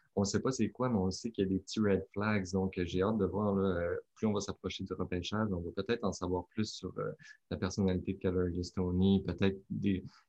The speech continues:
des petits facteurs qui pourraient donner un peu de pause, euh, à certaines équipes, euh, du moins en ce qui a trait à Toney comme un choix de premier tour. Euh, sinon, un autre joueur que j'ai beaucoup aimé, c'est Amari Rodgers.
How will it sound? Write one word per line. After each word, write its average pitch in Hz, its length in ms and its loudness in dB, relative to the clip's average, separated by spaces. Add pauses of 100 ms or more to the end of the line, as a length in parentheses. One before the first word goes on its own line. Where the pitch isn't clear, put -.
(140)
des 95 160 4
petits - 180 -6
facteurs 95 420 0
qui - 100 -18
pourraient 92 280 2
donner 92 240 4
un 92 100 4
peu 92 120 2
de - 140 -4
pause, 95 340 4
euh, 87 320 0
à 87 60 -2
certaines 90 420 0
équipes, 87 460 0
euh, 95 260 0 (380)
du 90 180 -2
moins 98 300 6
en 90 80 4
ce - 80 -8
qui - 100 0
a 87 80 2
trait 92 280 2
à 87 280 -2 (180)
Toney 95 300 4
comme 92 160 0
un 87 80 0
choix - 180 -2
de - 60 -4
premier 87 320 -2
tour. 143 300 0 (420)
Euh, 98 160 6
sinon, 113 480 4
un 104 120 6
autre 104 120 2
joueur 113 160 2
que 101 80 -2
j'ai 95 140 0
beaucoup 95 360 0
aimé, 101 300 6
c'est 98 140 0
Amari 92 440 4
Rodgers. 90 680 0